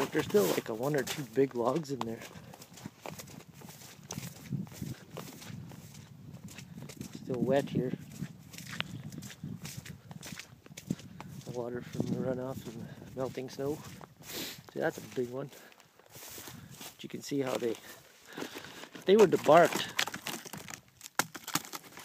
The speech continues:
it would have been okay. That's rot. But the,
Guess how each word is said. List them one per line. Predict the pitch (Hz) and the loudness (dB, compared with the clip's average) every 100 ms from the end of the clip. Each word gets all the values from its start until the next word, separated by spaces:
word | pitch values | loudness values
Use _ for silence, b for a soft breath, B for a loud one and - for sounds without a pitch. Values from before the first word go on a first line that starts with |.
| - - - - - | -8 -2 -2 -2 -4
it | 127 | 2
would | |
have | 131 | 4
been | 120 | 4
okay. | 110 - 120 - | 2 8 8 8
That's | - - - | 0 0 4
rot. | 113 117 - - - - - - - B B B - - - - - - - | 4 4 2 0 2 -2 -2 -2 -2 B B B -8 -10 -14 -12 -12 -12 -4
But | 135 - | 2 4
the, | 143 131 | 4 2